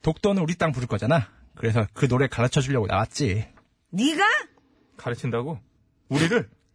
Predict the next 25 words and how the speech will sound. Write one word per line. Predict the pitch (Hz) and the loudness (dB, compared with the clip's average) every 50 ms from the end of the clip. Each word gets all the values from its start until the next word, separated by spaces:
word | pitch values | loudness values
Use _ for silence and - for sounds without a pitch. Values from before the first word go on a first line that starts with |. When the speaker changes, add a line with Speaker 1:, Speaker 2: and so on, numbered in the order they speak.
| _ _ _ _ _ _ _ _ - | _ _ _ _ _ _ _ _ -2
Speaker 2:
아니, | - 302 302 | -2 -2 0
다른 | - - 330 381 403 | 0 -2 -2 -2 0
것도 | 370 359 285 370 | -2 -2 0 0
아니고 | 339 330 277 285 | -2 0 -2 -2
노래를? | 220 190 247 330 427 453 403 349 285 262 359 453 415 285 | 0 2 4 4 4 4 4 0 0 2 4 4 4 4
Speaker 3:
허허이. | 220 202 226 233 226 - - - _ _ _ _ | 0 0 0 -2 -4 -6 -10 -20 _ _ _ _
Speaker 1:
자, | - - 165 175 165 147 120 | 0 2 2 4 4 2 0
그럼 | - 165 220 214 180 156 139 156 214 220 - _ - - - _ - | 2 2 2 4 4 2 2 2 2 0 0 _ -18 -20 -20 _ -6
한 | - 254 277 240 208 180 160 151 139 | -4 -4 -4 -2 -4 -6 -6 -4 -4
박자 | 202 - - - 139 113 | -4 -4 -4 -4 -4 -4
쉬고, | - - 269 285 220 - 160 - - - - - - - - - | -2 -2 -2 0 0 -2 -4 -4 -10 -16 -20 -20 -20 -20 -14 -4
두 | - 220 269 254 233 202 165 151 | 0 2 2 4 4 2 2 2
박자 | 180 226 - - - 160 | 0 -2 -2 0 -2 -2
쉬고, | 135 - 269 285 226 - 123 117 - - - - - - - - | 0 0 -4 -2 -2 -2 -4 -4 -10 -18 -20 -20 -20 -20 -16 -4
세 | - 214 233 254 240 226 208 190 | 2 2 4 4 4 4 2 2
박자 | 165 220 - - 208 185 160 | 0 -4 -4 -2 0 0 0
마저 | 156 214 220 220 190 180 156 | 2 2 2 2 2 0 -2
쉬고, | - 240 262 233 180 156 117 | -2 -2 -2 0 0 0 0
헛, | - 330 349 302 _ _ _ _ - | 2 0 0 0 _ _ _ _ -2
둘, | 339 320 277 233 214 180 160 | 0 2 4 4 2 2 0
셋, | 190 262 247 196 | 0 0 0 0
넷. | 156 131 131 277 349 311 - - - - - | -2 -2 0 2 0 0 -2 -6 -20 -10 -4
Speaker 3:
울릉도 | 185 - 220 214 220 220 226 208 220 | -2 0 2 2 2 0 2 2 2
Speaker 2:
울릉도 | 220 202 - - 165 - | 2 2 2 0 -2 -4
Speaker 3:
동남쪽 | - | -4